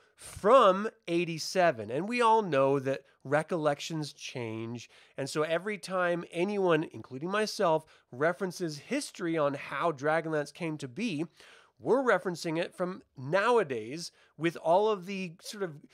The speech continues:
collected information that we have from various interviews and stuff like that. But these interviews that we're sourcing it from are also recollections by the people themselves,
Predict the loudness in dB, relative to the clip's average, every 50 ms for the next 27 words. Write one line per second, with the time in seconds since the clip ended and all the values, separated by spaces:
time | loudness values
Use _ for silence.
0 | _ _ _ _ _ -10 -6 -4 -2 0 0 0 0 -2 -6 -4 -2 0 2 2
1 | 0 0 0 0 2 4 4 2 2 0 -4 -4 -4 -4 -4 -4 -2 -2 -2 -2
2 | -2 -2 0 0 0 0 -2 -4 -10 _ -2 -2 0 0 -2 -2 0 0 2 2
3 | 0 -2 -4 -4 -4 -2 -2 -2 -2 -6 -8 -8 -8 -6 -6 -6 -6 -6 -6 -8
4 | -8 -8 -8 -8 -8 -8 -10 -4 -2 -2 -2 -2 -4 -10 _ _ _ -20 -20 -20
5 | _ _ _ _ _ _ 6 8 8 8 6 2 -6 -6 -2 0 0 2 2 2
6 | 2 2 2 -2 -4 -4 -2 -2 -2 -2 0 0 0 0 0 0 0 0 0 0
7 | 0 -2 -2 -4 -4 -6 -6 -4 -2 -2 -2 -2 -4 -8 _ _ _ _ _ 2
8 | 2 4 4 6 6 6 6 6 2 0 0 0 2 4 2 2 2 0 0 2
9 | 2 2 2 0 -2 -4 -4 -4 -4 -2 0 0 2 2 0 -2 -4 -6 -6 -4
10 | -4 -2 -2 -2 -4 -2 -2 -2 -4 -4 -4 -4 -2 -2 -2 -2 -4 -8 -12 -18